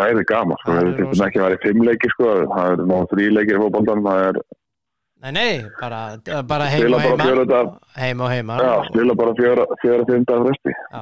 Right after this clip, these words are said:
Speaker 2: já. Það er ekki ekki að mér. Jesús, hvað er
Speaker 1: Já, það
Speaker 2: Já,
Speaker 1: var
Speaker 2: já.
Speaker 1: al-, það var alveg gaman að prófa þetta.
Speaker 2: Já, það er gaman. Ég er sammálaður. Herðu,
Speaker 1: Já.
Speaker 2: enski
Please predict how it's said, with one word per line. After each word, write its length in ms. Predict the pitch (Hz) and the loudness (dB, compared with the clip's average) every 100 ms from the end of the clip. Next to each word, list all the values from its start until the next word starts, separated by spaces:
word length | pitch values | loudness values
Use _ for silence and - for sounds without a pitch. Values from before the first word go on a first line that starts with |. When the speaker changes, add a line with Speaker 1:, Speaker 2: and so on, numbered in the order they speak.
| 101 | -14
Speaker 2:
já. 120 | 143 202 _ _ _ _ _ _ _ _ _ _ _ _ _ _ _ | -16 -20 _ _ _ _ _ _ _ _ _ _ _ _ _ _ _
Það 220 | - - | -16 -16
er 140 | - | -18
ekki 100 | - | -16
ekki 220 | 110 - 131 | -16 -16 -16
að 80 | |
mér. 160 | 139 117 _ _ _ _ _ _ _ _ _ _ _ _ _ _ _ _ _ _ | -16 -20 _ _ _ _ _ _ _ _ _ _ _ _ _ _ _ _ _ _
Jesús, 400 | 175 220 - 123 | -8 -8 -8 -14
hvað 160 | - 113 | -12 -10
er 60 | 101 | -4
Speaker 1:
Já, 40 | |
það 320 | - - 82 | -2 0 -2
Speaker 2:
Já, 0 | |
Speaker 1:
var 160 | 90 92 | -2 0
Speaker 2:
já. 60 | 95 | 0
Speaker 1:
al-, 160 | 92 - | -2 0
það 100 | 95 | 0
var 140 | 95 | 2
alveg 160 | 104 110 | 2 2
gaman 220 | 117 120 | 0 0
að 40 | 113 | 0
prófa 180 | 143 165 | 2 2
þetta. 160 | - | 2
Speaker 2:
Já, 220 | 92 147 156 | 0 -2 0
það 160 | 165 | 0
er 100 | 175 | -2
gaman. 300 | 160 147 127 _ _ - | -4 -6 -12 _ _ -14
Ég 100 | 143 | -12
er 80 | |
sammálaður. 460 | 139 151 143 123 - _ _ _ _ - - - - - _ _ - | -8 -8 -8 -10 -14 _ _ _ _ -20 -20 -20 -20 -20 _ _ -8
Herðu, 280 | 175 208 233 | -4 -2 0
Speaker 1:
Já. 240 | 214 196 233 | 0 0 -2
Speaker 2:
enski 320 | 220 - | -6 -2